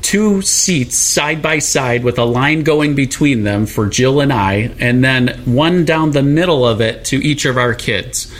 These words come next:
So saying that, that in a family,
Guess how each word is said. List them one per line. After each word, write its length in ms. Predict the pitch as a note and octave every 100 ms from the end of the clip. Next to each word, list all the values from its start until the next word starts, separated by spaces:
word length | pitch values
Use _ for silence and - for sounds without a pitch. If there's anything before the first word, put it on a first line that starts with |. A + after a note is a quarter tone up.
| - - -
So 460 | - B2+ B2 B2
saying 760 | - C3+ - E3 F3 E3+ D#3+ C#3+
that, 380 | C3 B2+ A#2+ - - - - -
that 420 | - C3 C3 A#2+ - - - - -
in 200 | D#3+ C#3+
a 60 |
family, 840 | - - A3 G#3+ D3+ C#3 B2+ -